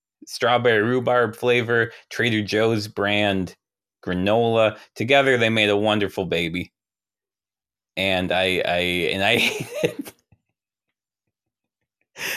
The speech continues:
Kelsey says, "Got any perks? Asking for me, I'm bored." No, no, this is, I got, uh, prescribed this for my A D H D, and so far, it's made me fucking crazy,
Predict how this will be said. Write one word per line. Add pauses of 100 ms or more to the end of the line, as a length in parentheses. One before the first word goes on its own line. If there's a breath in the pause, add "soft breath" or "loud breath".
Kelsey
says,
"Got
any
perks? (100)
Asking
for
me,
I'm
bored." (200 loud breath)
No,
no,
this
is,
I
got, (400)
uh,
prescribed
this
for
my
A
D
H
D, (260 loud breath)
and
so
far, (220 soft breath)
it's
made
me (560)
fucking
crazy,